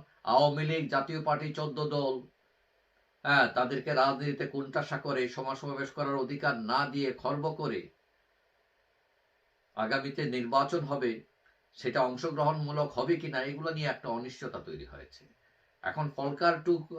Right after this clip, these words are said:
আহ, টুর্কো, তার যে বক্তব্য, সেটা হলো যে একটা অগ্রিম সতর্কতা এই সরকারের জন্য, বিশেষ করে যে পঞ্চাশ পার্সেন্ট মানুষের প্রতিনিধিত্ব করে যে রাজনৈতিক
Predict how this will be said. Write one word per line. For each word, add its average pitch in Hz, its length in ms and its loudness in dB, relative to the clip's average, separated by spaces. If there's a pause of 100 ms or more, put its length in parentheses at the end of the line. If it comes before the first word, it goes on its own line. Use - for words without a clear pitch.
(120)
আহ, 143 240 10 (100)
টুর্কো, 160 380 2 (800)
তার 120 260 6
যে 135 100 -2 (100)
বক্তব্য, 147 480 -4 (160)
সেটা 147 240 -4
হলো 160 180 0 (800)
যে 110 160 0 (240)
একটা - 200 0 (220)
অগ্রিম 143 320 -2
সতর্কতা 151 640 -4
এই - 120 -4
সরকারের 117 480 -4
জন্য, - 180 -18 (1080)
বিশেষ 113 320 -4
করে 165 120 6 (100)
যে 131 60 0 (100)
পঞ্চাশ 131 400 -4
পার্সেন্ট 151 320 -2
মানুষের 147 320 -6
প্রতিনিধিত্ব 156 480 -6 (120)
করে 151 140 0 (100)
যে 127 80 4 (160)
রাজনৈতিক 143 420 -2